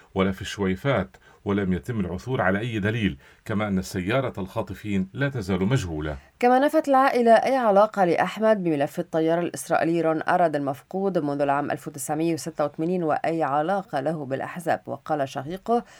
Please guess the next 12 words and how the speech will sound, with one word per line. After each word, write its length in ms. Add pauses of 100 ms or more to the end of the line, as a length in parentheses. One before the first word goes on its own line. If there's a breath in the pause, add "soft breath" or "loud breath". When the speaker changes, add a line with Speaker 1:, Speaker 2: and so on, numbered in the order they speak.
(200 loud breath)
Speaker 2:
"نحن 320
عائلة 580
لا 160
تتعاطى 480
السياسة". 680 (160)
Speaker 1:
علي 420
نجل 340
المفقود 640
وجه 580
نداءً 460
إلى 360
الدولة. 420